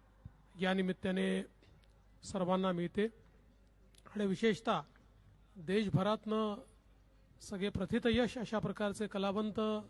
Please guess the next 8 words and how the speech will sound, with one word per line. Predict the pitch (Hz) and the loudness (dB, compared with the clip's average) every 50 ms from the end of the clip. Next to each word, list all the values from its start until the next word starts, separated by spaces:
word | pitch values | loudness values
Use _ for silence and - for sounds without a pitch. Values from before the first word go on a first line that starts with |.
| - - - - - - - - - - - - - - - - | -18 -20 -20 -20 -20 -20 -20 -20 -20 -20 -20 -20 -20 -20 -16 -10
गीतकार, | 160 170 190 196 - - 214 202 202 196 | -6 -4 -4 -4 -4 -2 -2 0 0 0
संगीतकार, | 185 - 190 190 180 190 196 190 - - 196 196 196 196 190 190 185 - - - | -2 -2 -4 -2 -2 -2 -2 -4 -2 0 2 4 4 4 2 0 -4 -8 -12 -14
वेगवेगळ्या | - 180 185 185 185 190 190 185 196 190 | -8 -4 -4 -2 0 0 0 0 0 0
कला | 185 - 190 180 185 196 196 196 196 - - - - - - - - - - - - - - - - - - - - - - - - - | 0 -2 -2 0 0 0 0 0 -2 -4 -10 -20 -20 -20 -20 -20 -20 -20 -20 -20 -20 -20 -20 -20 -20 -20 -20 -20 -20 -20 -20 -20 -16 -10
आपल्यासमोर | 185 180 - 202 190 180 - 208 185 190 196 202 196 190 190 190 - - | -8 -4 -2 0 -2 0 -2 -2 0 2 2 4 4 4 2 0 -2 -4
सादर | - - 190 175 165 196 190 | -8 -6 -6 -4 -2 -4 -4
करणारी | 190 208 196 185 185 190 185 196 185 | -4 -4 -4 -2 -2 0 0 0 0
मंडळी | 180 180 180 180 196 196 202 202 202 202 | 0 -2 -2 0 0 0 2 2 0 -2